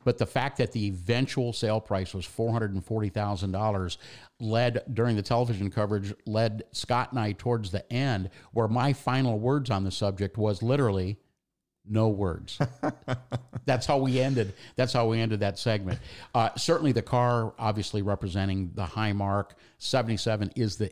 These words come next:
it year, the Smoking the Bandit inspired, uh, uh, notoriety of these cars has just been exploding. Uh, a whole new generation has just decided that this is maybe the number one it car from the nineteen seventies,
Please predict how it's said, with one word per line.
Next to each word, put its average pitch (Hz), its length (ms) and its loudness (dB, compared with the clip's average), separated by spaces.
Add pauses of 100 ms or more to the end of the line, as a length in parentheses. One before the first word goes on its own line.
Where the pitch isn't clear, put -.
(120)
it 127 140 -2
year, 107 240 -2
the 85 100 -8
Smoking 107 460 -2
the 98 80 -2
Bandit 98 460 -2
inspired, 98 800 0 (460)
uh, 90 400 -2 (320)
uh, 85 340 -6 (220)
notoriety 110 880 2
of 98 360 -2
these 104 260 0
cars 95 540 2 (100)
has 98 200 -2
just - 320 -2
been 104 260 0
exploding. 113 1120 0 (480)
Uh, 92 280 2
a 117 120 2
whole 131 180 4
new 123 80 4
generation 107 640 2
has 90 140 0
just 101 220 -2
decided 98 520 0
that 92 180 0
this 113 220 0
is 92 140 -2
maybe 101 480 0
the 123 300 2
number 127 280 2
one 131 240 2
it - 160 -2
car 98 220 0
from 104 160 -4
the 104 80 0
nineteen 113 340 -2
seventies, 131 540 -2